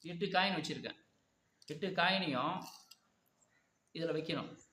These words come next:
ஆனா, ஒரே நேர்கோட்டுல ஒரு காய் தான் இருக்கணும். அதாவது, இப்படி பார்த்தாலும் ஒரு காயின் தான் இருக்கணும், இந்த ரோல வச்சாலும் ஒரு காயின் தான் இருக்கணும். இப்படி பிளாக்ல எப்படி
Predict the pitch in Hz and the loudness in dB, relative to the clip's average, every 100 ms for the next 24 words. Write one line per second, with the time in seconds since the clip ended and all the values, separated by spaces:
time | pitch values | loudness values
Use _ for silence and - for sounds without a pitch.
0 | _ 185 190 175 139 156 190 180 175 151 | _ 0 2 2 2 0 2 0 -2 -4
1 | 147 143 160 147 156 156 151 156 151 120 | -2 0 0 2 0 2 2 2 0 -4
2 | 123 117 156 160 180 220 - - _ _ | -4 0 0 0 -4 -6 -10 -20 _ _
3 | 156 175 170 170 175 180 165 156 165 165 | -8 0 2 4 4 2 0 2 2 2
4 | 165 143 139 160 - - _ _ _ _ | 0 0 -2 -4 -8 -14 _ _ _ _
5 | _ _ 151 175 196 190 175 170 170 156 | _ _ -4 2 6 6 6 4 2 2
6 | 147 147 139 117 110 110 - _ _ _ | 2 2 0 -2 -8 -14 -18 _ _ _
7 | 170 170 175 147 165 170 165 151 | -12 -8 -2 2 2 2 -2 -2